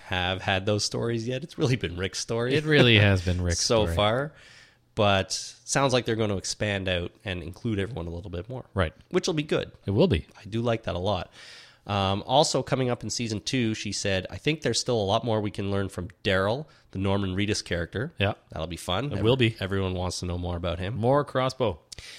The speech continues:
Speaker 1: <laughs> More Crossbow. <laughs>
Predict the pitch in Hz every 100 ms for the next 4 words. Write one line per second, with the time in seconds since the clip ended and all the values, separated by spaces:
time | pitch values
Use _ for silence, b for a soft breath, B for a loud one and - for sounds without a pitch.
0 | B B B - - 110 101 139 151 143
1 | 135 131 110 98 90 - - 220 - 156
2 | - -